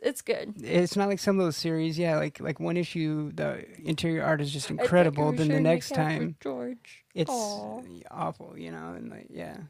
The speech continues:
Speaker 1: Yeah.
Speaker 2: Wh-, what? Sorry.
Speaker 1: No,
Speaker 2: <laughs>
Speaker 1: I just noticed, uh, Kavi's comment, Bear, I thought you were sharing a couch with George.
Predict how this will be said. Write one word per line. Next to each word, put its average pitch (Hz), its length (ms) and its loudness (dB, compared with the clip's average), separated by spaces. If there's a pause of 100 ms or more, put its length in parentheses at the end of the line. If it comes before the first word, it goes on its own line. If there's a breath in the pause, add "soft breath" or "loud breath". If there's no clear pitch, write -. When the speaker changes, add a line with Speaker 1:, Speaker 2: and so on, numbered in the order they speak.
(160)
Speaker 1:
Yeah. 233 60 -6
Speaker 2:
Wh-, 208 340 -10
what? 196 300 0
Sorry. 170 420 0
Speaker 1:
No, 240 180 8
Speaker 2:
<laughs> - 40 2
Speaker 1:
I 262 80 6
just 277 220 0
noticed, 262 360 2
uh, 202 380 4
Kavi's 226 480 2
comment, 208 400 -2
Bear, 233 100 4
I 220 100 4
thought 226 200 -2
you 220 100 0
were 226 80 2
sharing 202 400 0
a 202 80 -2
couch 214 320 0
with 196 140 -6
George. 190 560 -2